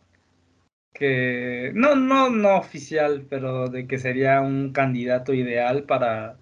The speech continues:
para dirigir estos Mavs. No lo veo posible realmente, pero, eh, veremos.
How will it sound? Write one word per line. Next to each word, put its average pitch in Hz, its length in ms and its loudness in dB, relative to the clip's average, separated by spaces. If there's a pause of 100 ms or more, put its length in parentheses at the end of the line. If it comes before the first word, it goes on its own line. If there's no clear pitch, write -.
(640)
para 127 240 2
dirigir 123 320 -4
estos 131 260 -8
Mavs. 127 380 -6
No 135 160 -2
lo 127 120 2
veo 127 160 -2
posible 131 440 -4
realmente, 135 420 -4
pero, 113 320 -2 (320)
eh, 208 180 -2 (140)
veremos. 110 480 -6